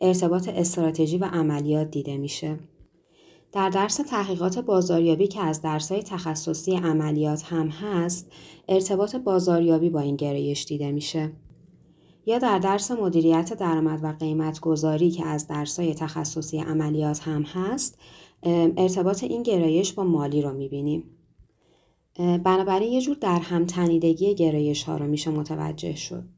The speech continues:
با توجه به ظهور فناوری‌های مختلف و لزوم بهینه‌سازی صنایع، ام، این گرایش با بحث تکنولوژی و حوزه‌هایی مثل آی تی و هوش مصنوعی سر و کار زیادی پیدا کرده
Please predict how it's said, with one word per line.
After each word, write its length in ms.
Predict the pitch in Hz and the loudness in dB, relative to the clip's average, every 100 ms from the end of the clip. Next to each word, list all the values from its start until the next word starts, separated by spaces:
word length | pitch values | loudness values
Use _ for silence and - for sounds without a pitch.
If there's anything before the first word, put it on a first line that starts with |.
| _ _ _ _ _ _ _ - - _ _ _ | _ _ _ _ _ _ _ -20 -20 _ _ _
با 120 | 233 | -4
توجه 400 | 254 294 214 208 | 0 2 2 0
به 120 | 254 | 0
ظهور 440 | 254 196 196 202 247 | -2 0 0 2 0
فناوری‌های 800 | 247 196 180 170 165 170 190 233 | 0 2 2 4 2 2 2 0
مختلف 600 | 208 180 170 160 190 185 | -2 -4 -2 -2 -2 -4
و 260 | 190 185 185 | -2 -2 0
لزوم 420 | 175 160 156 180 175 | 2 2 2 0 2
بهینه‌سازی 840 | 165 156 160 156 - 151 156 156 | 0 0 0 0 -2 -2 0 0
صنایع، 840 | 156 170 165 160 160 165 190 240 254 - - - _ | 0 0 2 4 4 2 0 -2 -8 -18 -20 -20 _
ام، 280 | 180 175 170 | 0 2 2
این 140 | 220 | 0
گرایش 420 | 247 254 185 220 - | 2 4 4 4 0
با 100 | 190 | -2
بحث 300 | 190 202 254 | 0 0 -4
تکنولوژی 680 | 254 190 185 170 165 160 | -4 -4 -2 0 2 2
و 120 | 202 214 | -2 -6
حوزه‌هایی 640 | 180 165 165 160 180 196 | -4 -2 0 -2 0 2
مثل 320 | 175 180 180 196 | 2 0 -2 -4
آی 200 | 170 160 | 0 0
تی 160 | 160 190 | 0 0
و 100 | 175 | 2
هوش 480 | 160 151 - 165 | 0 0 -4 -2
مصنوعی 640 | 170 165 160 160 160 165 185 | 0 2 2 0 0 0 0
سر 260 | - 180 | 0 0
و 40 | 165 | 0
کار 240 | 175 190 | 0 -2
زیادی 400 | 208 165 160 165 | 0 4 4 2
پیدا 360 | 165 151 147 147 | 0 -2 -4 -6
کرده 580 | 151 151 151 151 156 | -6 -6 -4 -4 -4